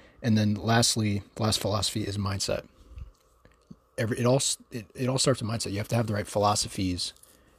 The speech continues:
like Jim Rohn talks about. I'm big on Jim Rohn. The philosophies in your life determine,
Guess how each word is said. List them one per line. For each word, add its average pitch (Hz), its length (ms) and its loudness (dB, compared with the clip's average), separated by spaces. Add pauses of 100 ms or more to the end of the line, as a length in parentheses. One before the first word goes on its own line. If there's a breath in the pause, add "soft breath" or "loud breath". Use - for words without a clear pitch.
(120)
like 101 220 -6
Jim 104 200 0
Rohn 117 160 4
talks 85 260 -4
about. 87 160 -6
I'm 90 100 -6
big 104 280 -2
on 101 120 -4
Jim 101 220 -4
Rohn. 92 260 -2 (560 soft breath)
The - 60 -4
philosophies 110 540 0
in 101 40 -4
your 101 100 -2
life 95 200 -2
determine, 92 540 -6